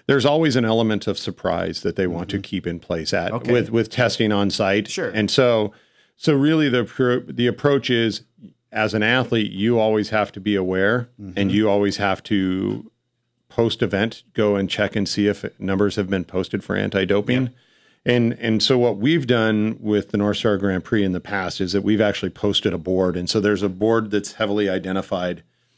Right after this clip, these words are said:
Speaker 1: And if the numbers are there, that means usada is on site.
Speaker 2: Mm-hmm.
Speaker 1: You know, and wada can also show up separately from usada if they
Speaker 2: Interesting.
Speaker 1: choose to.
Speaker 2: The
Speaker 1: So
Speaker 2: World Anti-Doping.
Speaker 1: the World Anti-Doping Association.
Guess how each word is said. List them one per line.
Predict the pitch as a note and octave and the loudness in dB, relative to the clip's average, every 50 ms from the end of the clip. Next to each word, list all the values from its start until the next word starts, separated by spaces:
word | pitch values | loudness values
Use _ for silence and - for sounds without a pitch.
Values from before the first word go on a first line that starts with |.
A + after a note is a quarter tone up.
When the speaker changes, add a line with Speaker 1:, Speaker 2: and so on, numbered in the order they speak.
| _ _ _ | _ _ _
Speaker 1:
And | - G#2 | -2 -2
if | G#2 - | 0 0
the | A#2 | 0
numbers | G#2+ G#2+ A2 B2+ C3+ C3 G#2+ A2 | 2 2 4 4 4 2 4 2
are | A#2 A2 | 2 4
there, | A2 A#2 B2 B2 A#2 | 4 4 4 2 2
that | G#2+ G#2 G#2+ G#2+ | 0 -2 -2 -2
means | G#2+ G#2+ G#2+ G#2 G2 F#2+ F#2+ - | 0 0 2 0 0 -2 -4 -8
usada | - G#2 G2+ F#2+ - - G2 G2 G#2 G#2 G#2 | -4 -4 -2 -2 0 0 2 2 2 2 2
is | G#2 G#2 F#2 G2+ | 0 0 0 0
on | G2 F#2+ F#2 | 0 -2 -2
site. | - - G#2 G2+ A2+ - - | -2 0 0 2 2 0 -4
Speaker 2:
Mm-hmm. | - G#2+ F#2+ F2+ G2+ G#2 G#2 G#2 - _ _ _ _ _ _ _ _ _ _ _ | -6 -14 -14 -14 -14 -14 -14 -14 -16 _ _ _ _ _ _ _ _ _ _ _
Speaker 1:
You | - A#2+ | 0 2
know, | A2+ A2 | 2 2
and | G2+ G2+ G#2 G2 | 2 2 2 2
wada | G#2 A#2 B2 C#3 C#3+ B2+ | 2 2 2 2 2 0
can | - - A2+ G2 | 0 0 -4 -4
also | F2 F2 G2 G2+ - C3 B2+ | -2 -2 -4 -4 -2 -4 -4
show | A#2+ - C#3 B2+ B2 | -4 -2 -2 0 0
up | B2+ C3+ - - _ _ | 0 0 -2 -6 _ _
separately | _ - - C3 - - C3 B2 - B2 B2 A2+ | _ -4 -2 -2 0 0 -2 -2 0 0 0 0
from | - - A#2+ A2 G#2+ G2 | 0 0 0 2 2 0
usada | F2+ F#2 - G#2 F2+ E2 F2 F#2 - - _ | 0 -2 0 0 0 0 0 -4 -4 -8 _
if | - G2+ G2 A2+ | -4 -4 0 0
they | A2 | 0
Speaker 2:
Interesting. | G2+ D3+ | 2 2
Speaker 1:
choose | C#3 - C#3+ C3+ B2+ - - | 2 2 4 4 2 2 0
to. | - E2+ D2+ | -6 -8 -8
Speaker 2:
The | D#2 - | -8 -4
Speaker 1:
So | - - A2 G#2+ G#2 | -2 0 2 2 2
Speaker 2:
World | G2+ B2 A#2 G#2 | 0 -2 -4 -6
Anti-Doping. | G#2 G2 F#2 - G2 F#2 F2+ F#2+ F#2 | -8 -10 -10 -12 -14 -14 -12 -4 -2
Speaker 1:
the | B2 A#2+ | 0 2
World | B2 C3 C3 B2+ A#2 | 4 4 4 2 2
Anti-Doping | A2+ G#2+ F#2 G#2 G2 F2 F#2 F2+ D#2+ F#2+ F2+ | 0 0 0 -2 -2 0 -2 -4 -4 -6 -8
Association. | F2 - - F2 E2 - G2 F2 E2 | -6 -6 -6 -6 -6 -6 -6 -6 -6